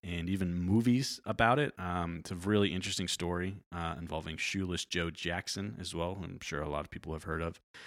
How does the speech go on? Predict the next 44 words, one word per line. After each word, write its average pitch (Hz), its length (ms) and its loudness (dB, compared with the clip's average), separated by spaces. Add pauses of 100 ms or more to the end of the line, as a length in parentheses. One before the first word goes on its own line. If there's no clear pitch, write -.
(280)
Um, 87 560 -2 (1200)
but 117 100 10
yeah, 117 100 12
there's 110 140 10
some 120 120 8
really 131 160 8
great 107 240 4
books. - 420 -2 (140)
Um, 82 440 -2
highly 95 260 0
recommend 85 320 -2
reading 80 180 -4
them. 71 160 -8
It's - 80 -8
a 76 60 -10
very 80 280 -2
interesting 73 360 -8
story. 71 460 -6 (580)
Uh, 80 420 -4 (420)
but 87 120 -6
that 73 140 -2
being 80 180 -4
said, 80 420 0 (100)
White 127 200 4
Sox 107 320 2
founded 120 260 2
in 107 140 2
nineteen 117 360 4
oh 110 100 6
one. 113 260 4
So - 180 -4
there 87 140 0
you 82 80 -2
go. 78 120 0
There's 67 200 -6
my 76 80 -6
answer. 71 220 -8
It 50 60 -12
was - 120 -8
in 71 80 -8
the 67 60 -10
early 71 240 -6
nineteen 65 320 -12
hundreds. - 340 -14